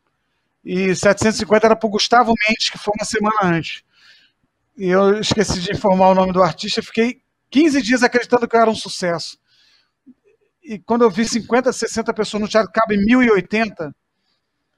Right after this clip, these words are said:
essas coisas sozinho, essas coisas começaram a me puxar o balãozinho e falar, "Opa, vem aqui, filho. Você não se acha foda? E agora?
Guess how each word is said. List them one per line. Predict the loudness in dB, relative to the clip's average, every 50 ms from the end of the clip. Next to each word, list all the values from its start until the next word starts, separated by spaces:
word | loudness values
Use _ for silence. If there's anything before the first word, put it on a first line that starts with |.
| _ _ _ _ _ _ _ _ _ _
essas | 0 2 2 2 2 0 -2 -2
coisas | 0 2 4 4 4 4 0 -6
sozinho, | -6 2 4 4 4 4 0 0 2 2 2 2 0 -4 -8 -12 -18 _ _ _ _ _ _ _ _ _ _ _ _ _ _ _ _ _ _ _ _ _ _ _
essas | -4 -4 -2 -2 -4 -4 -2
coisas | -2 -2 -2 0
começaram | 0 -2 -2 0 0 0 0 2
a |
me | 0 0 -2 -4 -10 _ _
puxar | -6 -4 -4 -4 -2 -2 -2 -4 -4 -8 -12 _
o | -12 -6
balãozinho | -4 -2 -2 -2 -4 -4 -6 -8 -10 -12
e | -8
falar, | -6 -4 -2 -2 0
"Opa, | 2 0 0 0 -2 -6 -6
vem | -6 -8
aqui, | -8 -8 -8 -8 -8
filho. | -8 -10 -14 -14 -14 -16 -20 _ _ _ _ _ _ _
Você | _ -8 -6
não | -6 -4
se | -2 0
acha | 0 0 0 -2 -6
foda? | -4 0 2 4 4 4 2 -2 -8 -12 _ _ _ _ _ _ _ _ _ _ _
E | 0 2
agora? | 2 4 6 6 6 6 4 4 0 -4 -8